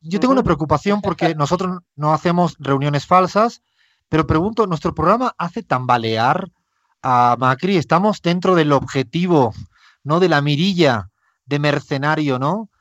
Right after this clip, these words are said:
Speaker 1: Que es en este caso Lilita Carrió. Da, da verdaderamente vértigo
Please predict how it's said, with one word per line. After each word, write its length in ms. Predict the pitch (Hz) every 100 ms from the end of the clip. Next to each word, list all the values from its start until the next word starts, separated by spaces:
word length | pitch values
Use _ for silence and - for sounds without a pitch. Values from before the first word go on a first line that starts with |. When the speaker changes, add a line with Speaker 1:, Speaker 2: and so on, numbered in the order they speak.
| _ _
Speaker 1:
Que 140 | 139
es 80 | 143
en 80 | 156
este 200 | 147 139
caso 240 | 139 147 156
Lilita 320 | 135 135 131
Carrió. 280 | 127 160 233
Da, 100 | 220
da 80 | 220
verdaderamente 640 | 233 175 156 160 156 175
vértigo 640 | 131 139 131 139 135 180